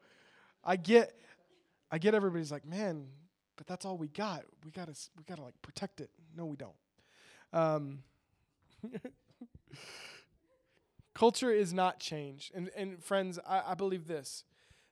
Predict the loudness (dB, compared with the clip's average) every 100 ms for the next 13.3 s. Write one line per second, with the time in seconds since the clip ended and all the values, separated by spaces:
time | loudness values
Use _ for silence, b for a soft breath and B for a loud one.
0 | _ -6 -6 -2 -2 0 2 4 4 4
1 | 0 -6 -18 -20 -20 _ -6 -2 -2 -2
2 | -6 0 4 4 4 -2 -2 -6 -6 -4
3 | -4 -6 -8 -4 -4 -6 -10 -12 b b
4 | b b b -6 -6 -6 -8 -8 -10 -8
5 | -8 -4 0 0 -2 -6 -8 -4 -2 0
6 | 0 -2 -4 -6 -4 -4 -4 -8 -8 -8
7 | -4 -4 -4 b b b b b b -4
8 | -4 -2 0 4 4 2 -4 -2 -2 -4
9 | -8 -8 -8 -2 0 0 -6 -10 -2 0
10 | 2 2 0 -6 -8 -8 -8 -10 -10 -8
11 | -6 -6 -6 -2 -2 -2 -8 -10 -10 -10
12 | -12 -10 -10 -8 -10 -14 -12 -12 -12 -12
13 | -14 -18